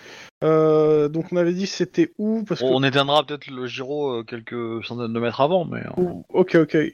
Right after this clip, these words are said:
Speaker 1: y a pas de souci là-dessus. Je vérifie juste l'adresse par rapport à, donc c'est Ocean Beach, San Diego.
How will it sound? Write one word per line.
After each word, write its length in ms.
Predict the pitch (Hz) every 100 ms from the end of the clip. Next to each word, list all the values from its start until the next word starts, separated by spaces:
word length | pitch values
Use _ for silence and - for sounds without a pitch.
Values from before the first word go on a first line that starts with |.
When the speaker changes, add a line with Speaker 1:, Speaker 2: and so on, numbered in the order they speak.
| - -
Speaker 1:
y 60 |
a 60 | -
pas 140 | 143
de 40 | -
souci 340 | - 143 -
là-dessus. 680 | 143 - - - 185 196 202 _ _ _ _ _ _ _ 139
Je 60 | 135
vérifie 360 | 147 156 175
juste 300 | 147 196 -
l'adresse 680 | 185 156 156 175 190 - - 185 -
par 100 | 143
rapport 320 | 139 156 147
à, 480 | 135 135 131 127 127
donc 200 | 139 131
c'est 120 | -
Ocean 260 | 156 - 165
Beach, 500 | 151 151 160 208 -
San 120 | 160
Diego. 260 | 151 147